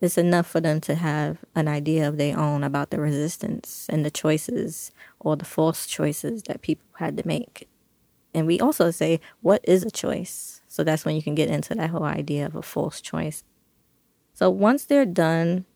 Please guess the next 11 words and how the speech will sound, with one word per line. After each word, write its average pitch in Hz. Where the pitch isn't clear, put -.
with 165
their 165
journal 170
entry, 208
I 180
have 202
them 196
do 165
a 165
writing 160
assignment. 151